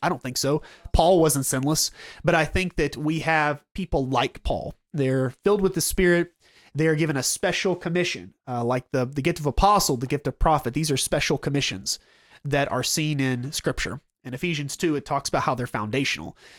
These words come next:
So I think that not everybody is going to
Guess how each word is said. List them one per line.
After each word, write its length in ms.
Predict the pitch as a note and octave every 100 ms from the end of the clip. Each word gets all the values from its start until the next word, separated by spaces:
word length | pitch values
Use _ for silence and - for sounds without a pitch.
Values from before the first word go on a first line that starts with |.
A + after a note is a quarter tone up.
| - -
So 140 | F#3
I 160 | C#3+ F3+
think 380 | - F#3 F3 -
that 380 | E3 C3+ - - _
not 180 | F3 F3
everybody 520 | - F#3+ G3 F#3+ F3+ F3
is 120 | D3
going 360 | E3 E3 D#3+
to 420 | D3 E3 D3 C3+